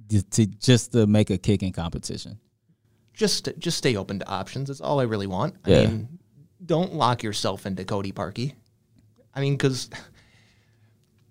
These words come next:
Speaker 2: he's just someone that when he comes up to line up for a kick, I'm like, "Please make it, please make it, please make it, please make it."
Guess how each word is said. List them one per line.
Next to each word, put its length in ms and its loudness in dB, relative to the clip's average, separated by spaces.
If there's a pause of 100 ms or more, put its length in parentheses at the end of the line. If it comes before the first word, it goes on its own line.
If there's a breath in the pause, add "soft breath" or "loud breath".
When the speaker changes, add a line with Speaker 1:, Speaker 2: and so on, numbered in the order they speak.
(140)
Speaker 2:
he's 200 0
just 220 2
someone 360 4
that 200 0 (880)
when 160 0
he 80 6
comes 280 4
up 120 4
to 80 -2
line 200 2
up 80 -4
for 140 0
a 60 0
kick, 240 0
I'm 120 -2
like, 220 -4 (160)
"Please 260 -2
make 200 -4
it, 100 -6
please 260 -2
make 200 -4
it, 120 -8
please 260 -4
make 200 -4
it, 100 -8
please 240 -2
make 200 -2
it." 160 -6